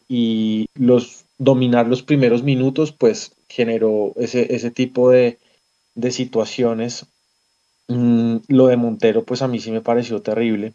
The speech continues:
Eh, escribía también ahí en, en, en la columna que me acordó de una expulsión de Córdoba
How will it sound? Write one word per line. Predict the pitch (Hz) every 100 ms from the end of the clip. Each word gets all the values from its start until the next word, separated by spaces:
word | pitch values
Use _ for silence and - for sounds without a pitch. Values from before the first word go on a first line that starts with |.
| _
Eh, | 113 101 110 - -
escribía | - - 113 107 101
también | 117 117 110
ahí | 110 113
en, | 113 113
en, | 117 113
en | 113
la | 113 110
columna | 113 101 98
que | 98
me | 117
acordó | 110 113 101
de | 98
una | 101 107
expulsión | - 120 117 101
de | 98
Córdoba | - 117 113 110 107 107